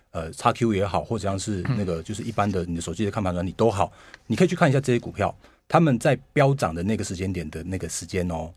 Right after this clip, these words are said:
Speaker 1: 你把那个K D的指标把它打出来。
Speaker 2: 嗯。
Speaker 1: 那你会发现说，其实这些股票他们的那个 K 值，就是K D的那个 K，都会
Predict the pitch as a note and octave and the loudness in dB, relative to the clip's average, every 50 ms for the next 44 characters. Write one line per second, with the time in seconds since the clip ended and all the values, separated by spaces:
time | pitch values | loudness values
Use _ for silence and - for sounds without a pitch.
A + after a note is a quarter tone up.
0 | _ _ - A2 G#2+ - G#2+ F#2 G#2 G#2+ - G2 - - - G#2 G2+ - G#2+ F2+ | _ _ -6 -4 -2 0 0 0 0 -2 -2 -4 -4 -2 -2 -2 0 0 -4 -4
1 | F2 - - D2+ F2+ F2+ - E2+ D#2+ E2+ - E2 E2 F2 - F2+ F2 F2 - - | -4 -8 -4 -2 0 0 0 -2 -4 -6 -6 -8 -8 -8 -8 -6 -6 -6 -6 -8
2 | C3+ - - - F2 F2 F#2+ - _ _ _ - E3+ C#3+ A2+ A#2+ A#2+ C3 B2+ A2+ | -12 -12 -12 -12 -12 -12 -14 -18 _ _ _ 2 4 4 4 4 4 4 4 2
3 | B2 A#2+ - G2 G2 G2 A2+ G#2 G#2+ G#2+ - - - G#2 F2 D#2+ - - - _ | 0 0 -2 -2 -4 -2 0 0 0 -2 -2 -4 0 0 0 0 -2 -8 -20 _
4 | _ - - A#2+ A#2 A2+ G#2 F#2 E2+ - - F#2+ F2 E2 E2 - - - A2 G#2 | _ -2 0 2 2 2 0 -2 -2 -2 0 0 0 0 -4 -8 -8 -6 -4 -4
5 | F#2 F2 - - - - A#2+ A2+ A2+ A2+ - - - D#3 D#2 - - G#2 G#2+ G#2+ | -4 -6 -6 -6 -2 2 2 2 2 0 -4 -10 -10 -10 -10 -8 -6 -6 -6 -4
6 | - - A#2+ A2+ A#2+ A2 G2 G2+ F2+ G2+ - - - G2 F2+ F2+ F2+ F#2 - - | -2 0 0 2 0 0 -2 -2 -4 -6 -6 -2 0 0 0 0 -2 -6 -10 -20
7 | _ _ _ _ _ - C3 C3+ A#2 C#3+ C3 G#2+ | _ _ _ _ _ 4 4 6 6 6 4 4